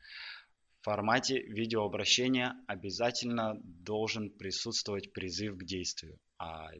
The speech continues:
действие у нас, по сути, одно, если разбираться. Это финансирование проектов. Но не стоит зацикливаться только на нём, но нужно его проговаривать. А, давайте теперь, э, перейдём, э, к структуре видеообращения.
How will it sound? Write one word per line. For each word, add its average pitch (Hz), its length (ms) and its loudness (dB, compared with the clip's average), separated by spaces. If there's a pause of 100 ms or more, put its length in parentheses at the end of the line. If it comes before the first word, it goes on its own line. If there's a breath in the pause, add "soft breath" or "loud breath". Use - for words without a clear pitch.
(180)
действие 143 520 4
у - 140 -4
нас, 120 240 6
по 98 140 -2
сути, 107 640 2 (320)
одно, 117 340 2 (220)
если 92 300 -6
разбираться. 87 520 -8
Это 131 200 -2
финансирование 104 680 0
проектов. 95 440 -2 (340 loud breath)
Но 180 180 8
не 135 140 0
стоит 143 280 4
зацикливаться 110 600 -2
только 104 300 0
на 98 80 0
нём, 175 280 4 (220 loud breath)
но 92 60 -8
нужно 117 260 0
его 104 160 0
проговаривать. 87 640 -6 (520 loud breath)
А, 104 800 6 (160)
давайте 123 300 4
теперь, 113 340 -2 (800)
э, 104 280 4
перейдём, 113 600 4
э, 104 220 0
к - 80 -4
структуре 120 580 2 (100)
видеообращения. 95 800 2